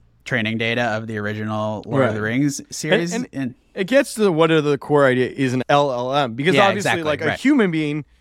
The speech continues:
Speaker 2: you wouldn't say, "You can't go and read Lord of the Rings and then go
Speaker 1: Right.
Speaker 2: write another book having, like, been
Speaker 1: <laughs>
Speaker 2: changed," right? It's like, of course,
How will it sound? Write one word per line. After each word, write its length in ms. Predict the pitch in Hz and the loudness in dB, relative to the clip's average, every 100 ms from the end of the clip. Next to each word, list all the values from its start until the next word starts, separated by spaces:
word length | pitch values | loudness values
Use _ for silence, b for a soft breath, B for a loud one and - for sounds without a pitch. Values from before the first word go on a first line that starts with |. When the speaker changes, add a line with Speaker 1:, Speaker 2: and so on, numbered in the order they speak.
| _ | _
Speaker 2:
you 120 | 160 | -2
wouldn't 220 | 202 220 - | 2 2 2
say, 140 | 214 | -2
"You 180 | 165 226 | -2 -4
can't 300 | 277 247 165 | -2 -2 2
go 200 | 185 180 | 2 4
and 300 | 156 135 123 | 2 0 -4
read 380 | 196 269 220 180 | -2 0 0 -2
Lord 320 | 156 160 156 | 2 4 4
of 80 | 139 | 2
the 80 | 143 | 0
Rings 440 | 185 233 160 160 | 2 2 2 -2
and 140 | 156 | -2
then 120 | 175 165 | -4 -2
go 120 | 175 | 0
Speaker 1:
Right. 160 | 101 | 2
Speaker 2:
write 180 | 151 202 | 4 4
another 280 | 185 180 175 | 4 0 0
book 320 | 139 240 190 | 0 0 0
having, 320 | 185 170 175 | -2 0 2
like, 200 | 156 147 165 | 4 4 4
been 140 | 175 | 0
Speaker 1:
<laughs> 140 | - 175 | 0 0
Speaker 2:
changed," 440 | 202 226 175 156 | 2 2 2 2
right? 160 | 170 170 | 4 4
It's 100 | 165 | 2
like, 120 | 165 | 2
of 100 | 151 | 4
course, 240 | 170 - | 4 4